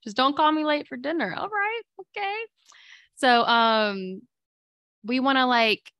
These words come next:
do our word of the day. And the way we do that is we touch our heart and take a deep breath. It's to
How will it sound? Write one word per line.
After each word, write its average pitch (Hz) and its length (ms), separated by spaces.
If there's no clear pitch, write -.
do 233 200
our 220 120
word 202 240
of 214 80
the 208 120
day. 190 480
And 208 100
the 202 80
way 196 200
we 208 120
do 196 160
that 196 260
is 185 200
we 196 100
touch 214 320
our 226 120
heart 208 420
and 196 460
take 196 260
a 208 40
deep 196 260
breath. 190 400
It's - 340
to 208 460